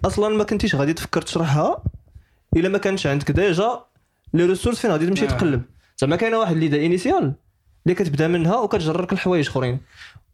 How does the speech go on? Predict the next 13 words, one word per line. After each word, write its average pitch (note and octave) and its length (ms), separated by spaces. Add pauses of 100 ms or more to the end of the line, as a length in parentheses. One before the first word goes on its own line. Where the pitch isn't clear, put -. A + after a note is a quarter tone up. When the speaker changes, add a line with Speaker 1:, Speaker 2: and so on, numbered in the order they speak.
Speaker 1:
وحيت E3+ 320
عاوتاني D#3+ 320
كنت F3 160
كنتلاقى F3+ 600
بزاف C3+ 360
ديال C3 180
الدراري B2+ 460
والبنات B2+ 380
اللي C#3 100
تيعتبروا B2 440
راسهم B2+ 260
دي B2 100
زارتيست، C3 520